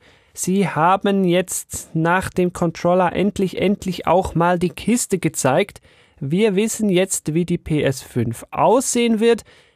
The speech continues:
Wenn die Grafik geleakt worden wäre, hätte das im Internet nicht die Runde gemacht, weil alle das als übertriebenes Fan-Mockup oder Fan-Rendering abgestempelt hätten. Nein, es wird wirklich so. Quantic Dream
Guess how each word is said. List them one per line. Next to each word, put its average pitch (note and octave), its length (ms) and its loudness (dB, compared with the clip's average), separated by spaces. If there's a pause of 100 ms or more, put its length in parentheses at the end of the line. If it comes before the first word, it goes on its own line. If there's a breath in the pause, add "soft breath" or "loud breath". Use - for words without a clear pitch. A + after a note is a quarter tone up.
(120 soft breath)
Wenn G3+ 560 2
die G3 180 -2
Grafik G3 600 0
geleakt E3+ 680 0
worden F#3 480 2
wäre, E3+ 640 4
hätte E3 320 0
das D3 400 0
im D3+ 220 -2
Internet C3+ 500 -2
nicht F3 320 0
die A#3 80 2
Runde G#3 320 2
gemacht, F#3 480 0
weil C#3+ 380 2
alle D#3 320 2
das C#3+ 340 -2
als C3 380 -2
übertriebenes B2+ 1200 -2
Fan-Mockup F3+ 1300 0
oder C3+ 200 -2
Fan-Rendering E3+ 1040 2
abgestempelt D#3+ 800 -2
hätten. E3+ 300 2 (420 soft breath)
Nein, F3 260 2
es C#3+ 180 -2
wird C3+ 200 0
wirklich B3+ 360 0
so. A#3 160 0
Quantic A#3+ 680 -2
Dream G#3 340 0